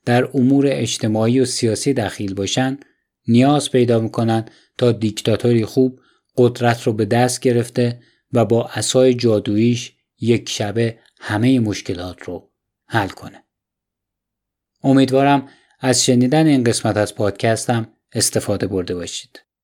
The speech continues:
و ممنون که با معرفی پادکست به دوستاتون و پشتیبانی مالی از پادکست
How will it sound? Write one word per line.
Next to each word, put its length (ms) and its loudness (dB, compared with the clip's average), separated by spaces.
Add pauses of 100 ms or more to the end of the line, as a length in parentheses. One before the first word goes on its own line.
(380)
و 120 4
ممنون 340 2
که 120 -2
با 140 2
معرفی 560 0
پادکست 560 -2
به 80 -2
دوستاتون 640 0 (380)
و 100 2
پشتیبانی 840 -2
مالی 340 0
از 200 -4
پادکست 640 -8